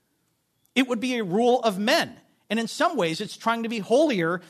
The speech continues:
than God's word because Jesus explicitly allows for it. And, and although I personally struggle to find many situations where I would actually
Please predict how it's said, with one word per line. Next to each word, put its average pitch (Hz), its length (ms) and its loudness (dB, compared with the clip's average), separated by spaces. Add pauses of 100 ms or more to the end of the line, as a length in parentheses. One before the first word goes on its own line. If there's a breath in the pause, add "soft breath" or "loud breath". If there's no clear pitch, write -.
than 220 160 0
God's 240 340 2
word 269 240 0
because 175 320 -4
Jesus 196 560 -4 (220 soft breath)
explicitly 196 720 -4
allows 196 400 2
for 165 260 -4
it. - 200 -18 (1200)
And, 202 140 0 (300)
and 220 140 0
although 226 280 4
I 233 140 4
personally 247 560 -2
struggle 233 320 0
to 180 100 -10
find 196 240 -2
many 247 200 -2
situations 151 680 -10
where 143 140 -4
I 147 60 -2
would 139 160 -6
actually 147 460 -6